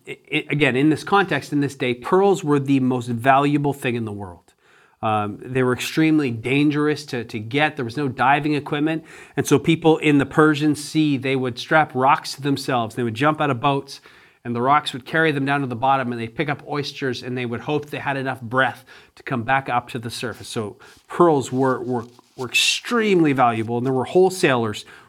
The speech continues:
regularly on the search for pearls. Uh, and here we have a pearl merchant who finds a pearl of, of great value, of exceeding worth, the pearl he's been waiting to find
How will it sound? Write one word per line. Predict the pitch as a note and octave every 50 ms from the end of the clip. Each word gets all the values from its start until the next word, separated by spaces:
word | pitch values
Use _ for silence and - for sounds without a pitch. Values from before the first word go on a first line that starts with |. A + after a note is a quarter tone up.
| _ _
regularly | E3+ E3+ E3 E3 E3+ D#3 C#3+
on | A#2+ B2+ C3 C3+
the | B2+
search | - - - E3 D3+ D3 - - - -
for | - - C3+ A#2+
pearls. | - - - D3+ C#3 C3 A#2 G2+ G2 F2+ - - - - - _ _ - - - - - -
Uh, | B2+ - -
and | C#3 C#3+ C#3
here | E3+ F3
we | E3+ F3
have | D#3 D#3+ D3 C3
a | B2
pearl | - - - F3 E3 D3+
merchant | C#3 C3+ C3+ C3 B2+ - - A#2 - - - - - - _ _ _ _ _ _ _ _ _ - -
who | - C#3 B2
finds | - - D3+ C#3+ C#3 C3+ B2+ A#2+
a | A#2
pearl | B2 - - - C3+ C3 B2+ A#2+ A2+ G#2+
of, | G#2+ G#2 -
of | - G#2+ - _
great | - - - C#3 C3+ C#3 B2
value, | - A2+ G#2 G2+ G2 G2+
of | F#2+
exceeding | G#2 - - - - - - - E3 D#3 D3+ D3 C3+ B2 A#2
worth, | A#2 A2+ G#2 -
the | - B2+ A#2 B2 B2
pearl | - - - E3+ E3+ E3 D#3
he's | C#3+ C#3 B2
been | B2 C3 A#2 A#2
waiting | B2 C3+ C#3+ C#3 C3+ C3
to | A#2
find | - - D3 C#3 C3+ C3+ B2